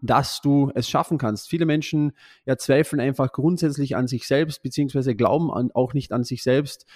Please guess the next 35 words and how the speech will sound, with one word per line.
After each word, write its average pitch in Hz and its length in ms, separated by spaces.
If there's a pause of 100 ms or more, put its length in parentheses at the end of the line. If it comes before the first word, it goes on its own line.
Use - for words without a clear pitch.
(260)
beziehungsweise 131 680
glauben 131 320
vielleicht 123 320
daran, 131 280
dass 120 160
ihre 123 200
Dienstleistung 151 580
nicht 147 180
gut 143 220
ist 135 260
oder 110 200
dass 110 100
das 110 160
sowieso 135 340
niemand 156 320
braucht 123 380
oder 113 180
dass 113 140
das 113 240
ganz 110 260
nett 139 220
ist. 139 400 (580)
Ähm, 123 560
ein 123 120
anderer 143 240
Klassiker 135 560
ist, 127 260
dass 123 140
viele 139 280
glauben, 127 600
ihr 120 120
Markt 131 480
wäre 135 160
vielleicht 127 360
schlecht. - 560